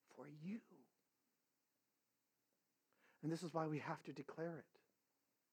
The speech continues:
You see, when the cross gets obscured with tradition and with culture, and when the cross gets clouded, and you could go to churches still,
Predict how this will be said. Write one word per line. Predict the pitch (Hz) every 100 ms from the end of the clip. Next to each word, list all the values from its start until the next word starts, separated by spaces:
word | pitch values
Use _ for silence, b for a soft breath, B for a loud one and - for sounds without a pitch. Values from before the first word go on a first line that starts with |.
| _ _ _ _ _ _ _ _ - -
You | 170
see, | - 202
when | 196 196
the | 196
cross | - - 208 233 214 -
gets | 208 -
obscured | 170 - - - 196 202 170 110 113 - - - -
with | 139 156 -
tradition | - 147 127 170 170 139 95 - _ - - -
and | 139
with | 135 135
culture, | - 175 165 - 113 - _ _ - - - -
and |
when | 160 185
the | 180
cross | - 185 185 208 -
gets | - 180 -
clouded, | - - 175 185 208 170 104 92 - - - - _ _
and | 156 175
you | 208 208
could | 208 214
go | 175 202
to | 202 190
churches | 165 - 339 311 - 220 170
still, | - 175 156 117 95